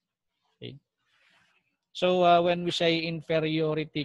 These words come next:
complex, uh, uh, an inferiority complex is a lack of self-worth, a doubt and uncertainty about oneself, and feelings of not measuring up to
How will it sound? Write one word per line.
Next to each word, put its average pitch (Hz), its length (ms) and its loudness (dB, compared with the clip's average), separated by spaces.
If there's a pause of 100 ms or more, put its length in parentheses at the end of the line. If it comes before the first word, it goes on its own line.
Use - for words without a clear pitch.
complex, 156 880 -6
uh, 135 460 -4
uh, 147 480 -2
an 160 180 -8
inferiority 147 800 -4
complex 143 680 -6
is - 320 -8
a 151 80 -8
lack 143 300 -4
of - 100 -12
self-worth, 156 720 -6 (540)
a 139 80 -2
doubt 151 300 -2
and 139 200 -6
uncertainty 139 760 -4
about 131 360 -2
oneself, 131 640 -4
and 131 240 -8
feelings 151 600 -4 (120)
of 151 220 -4
not 147 240 -2
measuring 147 600 -4
up 135 180 -6 (840)
to 160 280 -6